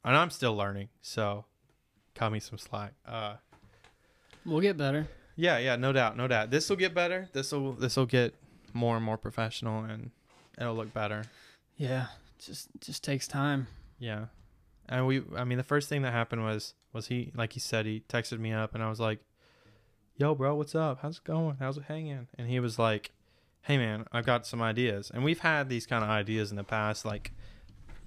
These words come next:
Speaker 1: photography. We've had, you
Speaker 2: Mm-hmm.
Speaker 1: know, just these kind of things.
Speaker 2: I wanted to make a short film there for a while.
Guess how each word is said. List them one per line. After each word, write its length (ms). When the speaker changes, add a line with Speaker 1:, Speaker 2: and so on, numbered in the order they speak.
Speaker 1:
photography. 800
We've 200
had, 320
you 80
Speaker 2:
Mm-hmm. 100
Speaker 1:
know, 260
just 320
these 200
kind 220
of 80
things. 640
Speaker 2:
I 40
wanted 220
to 60
make 180
a 60
short 280
film 240
there 140
for 120
a 40
while. 400